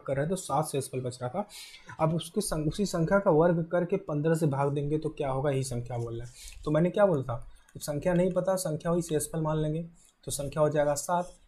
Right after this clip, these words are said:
अब संख्या का बोला वर्ग, यानी सात का स्क्वायर हो जाएगा आपका कितना, सात का स्क्वायर हो जाएगा दोस्तों फ़ोर्टी नाइन, सात सत्ते उनचास। अब हमको उनचास में क्या करना है, पन्द्रह से भाग देना है।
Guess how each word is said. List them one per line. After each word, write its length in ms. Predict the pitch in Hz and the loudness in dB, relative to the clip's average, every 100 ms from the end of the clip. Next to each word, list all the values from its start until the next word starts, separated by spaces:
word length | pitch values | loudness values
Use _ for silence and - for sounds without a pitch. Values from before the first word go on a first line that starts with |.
| - | -14
अब 80 | 139 | -10
संख्या 360 | 160 151 185 | -6 -4 -2
का 120 | 185 196 | 2 2
बोला 320 | 175 185 185 | 2 2 4
वर्ग, 240 | 170 135 113 - _ | 4 2 -2 -10 _
यानी 120 | 139 143 | -8 -6
सात 340 | - 156 160 | -2 -2 -2
का 100 | 160 | -4
स्क्वायर 300 | 151 - 151 | -4 0 0
हो 100 | 147 | 2
जाएगा 240 | 143 143 143 | 0 0 -2
आपका 200 | 139 147 | -2 -6
कितना, 300 | 147 - 117 | -8 -8 -10
सात 360 | - 139 - - | -4 -2 -2 -4
का 100 | 139 | -6
स्क्वायर 300 | - 143 135 | -2 -2 0
हो 60 | |
जाएगा 160 | 135 139 | 0 -2
दोस्तों 360 | 135 123 - 214 - _ _ _ | -4 -6 -6 -8 -10 _ _ _
फ़ोर्टी 300 | 147 143 143 | -6 -4 -4
नाइन, 200 | 135 123 | -2 -2
सात 220 | 123 135 135 | -2 -2 -2
सत्ते 220 | - 180 | -4 -4
उनचास। 420 | 151 131 120 110 - - _ _ _ _ - | -4 -2 -2 -4 -8 -20 _ _ _ _ -4
अब 80 | 147 | 0
हमको 260 | 156 160 208 | 2 4 4
उनचास 460 | 175 175 170 185 190 | 4 2 2 2 0
में 80 | |
क्या 140 | 185 180 | 0 0
करना 280 | 185 175 190 | 2 2 0
है, 60 | |
पन्द्रह 360 | 190 147 143 151 | 0 -2 0 -2
से 120 | 156 | -2
भाग 200 | 123 123 | -2 -2
देना 180 | 120 113 | -4 -6
है। 240 | - _ | -12 _